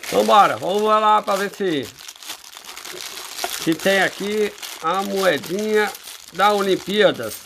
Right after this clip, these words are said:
Ou alguma comemorativa, né? Que não é fácil de encontrar. Rosto da gainha, tá? Não, não muda. Opa, tem uma batida aqui. Ah, mas isso aqui é estrago, não é não é erro de cunhagem. Se for erro de cunhagem,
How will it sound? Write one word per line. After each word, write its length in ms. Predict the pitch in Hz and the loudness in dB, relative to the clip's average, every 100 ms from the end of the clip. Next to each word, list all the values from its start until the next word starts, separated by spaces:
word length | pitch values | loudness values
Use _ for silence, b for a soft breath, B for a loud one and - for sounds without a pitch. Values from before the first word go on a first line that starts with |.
| - | -2
Ou 180 | 233 370 | 4 6
alguma 640 | 370 302 254 269 277 202 | 6 4 4 6 6 4
comemorativa, 960 | - 226 254 254 233 - - 240 202 165 | 2 -2 0 2 4 2 -2 -2 0 0
né? 220 | 214 220 - _ _ _ _ _ _ _ | 0 -4 -10 _ _ _ _ _ _ _
Que 320 | - 175 175 143 | -8 -4 -2 2
não 280 | 190 208 | 2 2
é 140 | 190 214 | 2 0
fácil 720 | - - - 196 220 - 202 | -6 -10 0 2 2 -2 -10
de 100 | 208 | -8
encontrar. 680 | 220 - 202 - 135 123 - _ b b b b b b _ _ | -6 -2 -2 0 0 0 -4 _ b b b b b b _ _
Rosto 340 | 175 208 208 | -2 -2 2
da 80 | 185 | 2
gainha, 380 | 185 180 175 165 | 2 0 0 -2
tá? 240 | 175 190 | 0 0
Não, 260 | 208 208 190 | 0 -2 0
não 140 | 180 | -2
muda. 420 | 202 233 262 262 - | 0 0 0 0 -4
Opa, 320 | 190 - - | -4 -6 -10
tem 160 | - 160 | -10 -10
uma 140 | 175 | -8
batida 460 | 185 185 - 180 147 | -6 -6 -6 -6 -6
aqui. 280 | 139 135 117 | -6 -6 -4
Ah, 240 | 117 123 | -2 -2
mas 160 | 113 107 | -6 -10
isso 120 | - | -14
aqui 200 | - - | -12 -10
é 260 | 52 50 - | -8 -8 -10
estrago, 580 | - _ - - - 120 | -16 _ -6 -4 -4 -4
não 220 | 135 135 | -2 0
é 300 | 139 127 110 87 - _ _ _ _ _ _ _ _ _ _ - | 0 -2 -6 -10 -20 _ _ _ _ _ _ _ _ _ _ -6
não 180 | 131 135 | 0 0
é 600 | 135 127 120 101 - - - | 0 -2 -4 -6 -10 -14 -4
erro 260 | 143 139 | -2 0
de 120 | 127 | -4
cunhagem. 400 | - 135 120 95 | -4 -4 -4 -8
Se 240 | - - 143 | -12 -12 -12
for 260 | - 185 | -4 -2
erro 220 | 190 190 196 | 0 0 -2
de 80 | |
cunhagem, 960 | - 185 185 214 262 285 294 285 285 | -8 -6 -2 0 0 -2 -6 -8 -12